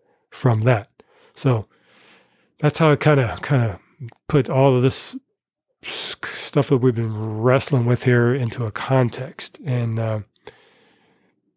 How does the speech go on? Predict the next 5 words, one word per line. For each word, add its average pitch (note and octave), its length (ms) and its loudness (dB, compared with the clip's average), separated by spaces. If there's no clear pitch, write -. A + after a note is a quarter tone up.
I'm C3 160 4
not B2 220 2
content. A2 420 -6
Are B2 100 4
you? B2+ 340 2